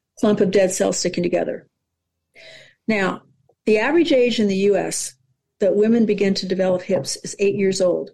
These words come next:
The onset of puberty is not men-, it's not measured by menstruation, it's measured by breast development. So you could have a little nine-year-old girl with budding breasts, she's in puberty. She can be developing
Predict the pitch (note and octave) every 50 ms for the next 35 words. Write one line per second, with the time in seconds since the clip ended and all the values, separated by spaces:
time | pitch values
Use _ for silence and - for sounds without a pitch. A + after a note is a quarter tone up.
0 | _ _ - _ _ _ _ F#3+ F#3 F#3 G3+ G#3 A#3 C#4+ - - D4+ B3+ A#3 A#3
1 | - - A#3+ A3 G#3+ G3 F#3+ F3+ E3+ E3+ - - G3+ G3+ G#3 - G#3+ G3+ G3+ G3
2 | G3 - _ _ F#3+ - - - F3 - - G#3 G#3 G#3 - A3 G#3 G3+ - G3+
3 | G3 G3 G3 F#3 F3+ F3+ F3+ F3+ F3 F3 F3 - - G3+ F#3+ F#3+ F#3 - F#3 F3
4 | - - F3 F3+ F3 F3+ F3 F#3 F3 F3+ F3+ F3 E3+ E3 E3+ - F3+ F3+ F3+ -
5 | - - E3+ E3 D#3 D3+ - - - - - _ _ _ _ _ _ _ _ _
6 | _ _ _ _ _ _ _ - - - - - - G3 F#3+ F#3 B3 A#3+ A#3+ B3
7 | A3+ G#3+ G#3 G#3 G#3+ G#3 G3 F#3+ F#3 G3 A3 A#3+ B3+ C4 C#4 C4+ B3+ G#3+ F#3+ F#3
8 | F#3 F#3+ G3+ F#3+ - F#3+ F3+ - - F3 F#3+ G#3+ A#3+ B3 A3 G3 F#3 F#3 - -
9 | - - _ _ - - - G#3+ F#3+ G3+ F#3+ F#3 F#3 - G3 F3+ F3+ F3 - F3
10 | - - - _ _ _ _ _ _ _ _ _ _ _ _ _ _ - - -
11 | A3+ G#3 - A#3 A3 A3+ G#3 G3+ G3+ F#3 G3+ G#3 A3 A#3+ B3+ B3+ B3+ G#3+ F#3 F3+
12 | F3 F3